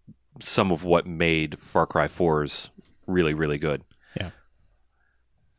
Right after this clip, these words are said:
Speaker 1: So, um, but having said that, the gunplay is really good in this game. Like, I feel like it's,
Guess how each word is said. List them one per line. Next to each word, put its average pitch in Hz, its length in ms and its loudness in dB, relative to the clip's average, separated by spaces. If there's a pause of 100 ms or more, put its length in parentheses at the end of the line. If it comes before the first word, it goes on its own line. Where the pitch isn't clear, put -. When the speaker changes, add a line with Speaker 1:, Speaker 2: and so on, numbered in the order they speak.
(460)
Speaker 1:
So, 78 320 0 (140)
um, 107 420 4
but 185 300 8 (760)
having 143 280 4
said 196 260 6
that, 92 240 4 (2750)
the 110 580 4 (760)
gunplay 123 400 6
is 101 160 8
really 98 200 6
good 87 180 6
in 78 100 0
this 73 140 -4
game. 73 200 -4
Like, 87 180 0
I 90 80 2
feel 117 260 2
like 101 200 4
it's, - 280 -2